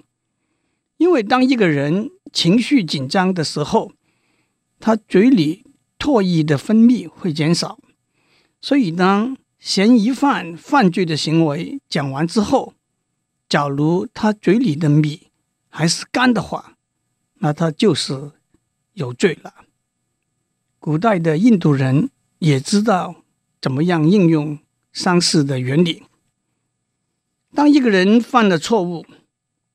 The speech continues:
被别人发现指出的时候，第二种反应是，“我的确是做了，但是我认为那不是错误，那是对的、正义的、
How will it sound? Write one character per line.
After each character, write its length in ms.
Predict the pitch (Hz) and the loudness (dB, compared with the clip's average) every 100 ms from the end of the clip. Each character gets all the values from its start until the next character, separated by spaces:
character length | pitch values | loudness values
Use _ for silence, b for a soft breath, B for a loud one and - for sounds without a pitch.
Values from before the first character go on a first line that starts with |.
| _ | _
被 160 | 247 180 | -4 -4
别 180 | 156 | 0
人 340 | 160 147 147 175 | 0 0 0 -2
发 320 | 196 - 151 | -4 -4 -4
现 460 | 160 185 147 151 147 _ | 0 0 -2 -4 -14 _
指 220 | - 160 143 | -4 -2 0
出 240 | - 208 | 2 2
的 100 | 202 | 2
时 140 | 143 | -2
候， 320 | 131 127 175 - _ _ _ _ _ _ _ _ | -4 -4 -4 -6 _ _ _ _ _ _ _ _
第 140 | - 202 | -2 0
二 80 | 165 | 2
种 200 | 170 185 | 0 0
反 240 | 170 127 | -2 -2
应 160 | 156 131 | -2 -2
是 240 | - 156 - _ _ _ _ _ _ _ | -4 -12 -16 _ _ _ _ _ _ _
，“我 160 | 147 | -2
的 160 | 143 180 | 2 0
确 260 | 165 147 160 | 2 0 0
是 200 | - 151 | 0 0
做 180 | 220 | 0
了， 140 | 160 - _ _ _ _ _ _ | -6 -14 _ _ _ _ _ _
但 180 | 160 | -2
是 440 | 143 - 147 143 135 | -2 -2 -4 -4 -6
我 200 | 135 135 | -6 -2
认 220 | 175 147 | 2 2
为 460 | 131 135 139 147 - _ | 0 -6 -6 -8 -12 _
那 80 | 170 | -6
不 160 | 147 190 | 0 0
是 180 | 196 | 0
错 240 | 147 - 170 | -4 -4 -4
误， 220 | 151 165 _ _ _ _ _ - | -6 -20 _ _ _ _ _ -8
那 120 | 151 | -6
是 220 | 147 147 | -6 -8
对 240 | - 226 | -4 -4
的、 140 | 165 - _ _ _ _ _ _ | -4 -10 _ _ _ _ _ _
正 240 | 233 170 | 0 2
义 160 | 165 139 | 0 -4
的、 220 | 151 143 | -12 -18